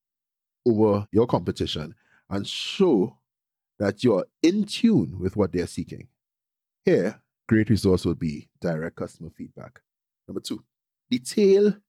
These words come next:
your go-to-market strategy. Show and tell exactly how you plan to execute your business idea and generate healthy investment returns.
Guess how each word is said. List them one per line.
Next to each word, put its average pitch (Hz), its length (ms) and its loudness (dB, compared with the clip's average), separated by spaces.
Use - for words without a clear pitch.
your 101 180 2
go-to-market 101 720 -2
strategy. - 640 -12
Show 190 440 2
and 113 240 -2
tell 123 540 0
exactly 123 960 0
how 127 200 4
you 117 100 4
plan 113 260 0
to 110 100 2
execute 104 320 -2
your 101 80 2
business 87 280 -4
idea 80 400 -4
and 98 120 -4
generate 90 480 0
healthy 104 300 2
investment 85 380 0
returns. - 600 -6